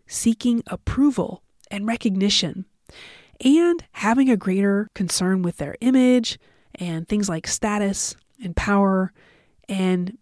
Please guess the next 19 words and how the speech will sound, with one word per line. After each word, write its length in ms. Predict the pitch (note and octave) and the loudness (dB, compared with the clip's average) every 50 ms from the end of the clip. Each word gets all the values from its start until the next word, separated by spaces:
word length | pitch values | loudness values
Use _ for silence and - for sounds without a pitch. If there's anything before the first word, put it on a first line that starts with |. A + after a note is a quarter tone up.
| _ | _
being 240 | - A#3+ B3+ C#4+ C4+ | 0 2 2 2 2
close 420 | A#3+ - - - G#3 A3 A#3+ - - | 0 -2 -2 2 4 4 4 2 0
to 100 | - - | -6 -6
people 400 | - F#3+ F3 - D3+ - - _ | -6 -4 -4 -4 -4 -6 -8 _
who 140 | - - G3+ | -4 -2 -2
have 280 | E3 - F#3+ E3+ E3 - | 0 0 -2 -4 -4 -6
status 440 | - - F3 E3 D#3 E3 - - - - | -8 -8 -8 -8 -8 -10 -10 -10 -8 -8
and 120 | F#3+ F3 | -6 -6
power. 380 | - - D#3+ D3+ - - F#3+ _ _ _ _ _ _ _ _ _ _ | -6 -6 -6 -8 -10 -12 -18 _ _ _ _ _ _ _ _ _ _
When 160 | - B3 C#4 C#4+ | 4 4 6 8
I've 200 | C#4+ C#4 - C#4 | 6 6 6 4
worked 280 | D#4 F#4+ A4 - - | 4 2 2 2 2
with 160 | E4+ D4+ - | 2 2 2
clients 460 | - - - G#3 G#3 G3 F#3 - - - | 0 -4 -2 0 2 2 0 0 -2 -2
who 80 | G#3+ | -2
have 280 | E3+ F3 F#3+ F#3+ F#3+ F3+ | -2 0 0 0 0 -2
the 80 | F3 | -4
dominant 480 | D#3+ - F3+ F3+ F#3+ G3+ F#3+ F3 - - | -4 -2 -2 0 2 2 2 0 0 -4
social 340 | - - E3+ E3+ - A3 | -4 -4 -2 -2 -2 -2